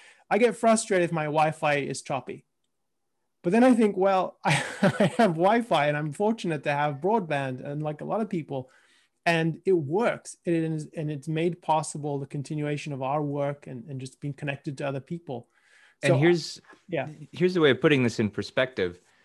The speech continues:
Speaker 2: It's not just that the, the,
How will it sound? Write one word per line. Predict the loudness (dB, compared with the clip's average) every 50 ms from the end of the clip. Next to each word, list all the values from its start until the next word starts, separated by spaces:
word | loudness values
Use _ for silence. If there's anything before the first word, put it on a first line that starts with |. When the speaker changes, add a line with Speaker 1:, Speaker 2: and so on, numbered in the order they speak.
| _ _ _ _ _ _ _ _ _ _ _ _ _ _ -6
Speaker 2:
It's | -4 -4 -4 0
not | 2 2 2 2 2 0
just | 0 2 4 4 4 2 -2 -10 -8 -4
that | 0 0 2 2 0 -2 -4 -6 -14 -20 -20 _ _ -6
the, | -2 0 2 2 2 0 -2 -4 -8 -16 _ _ _ _ _ _ _ _
the, | -10 -4 -2 -2 -2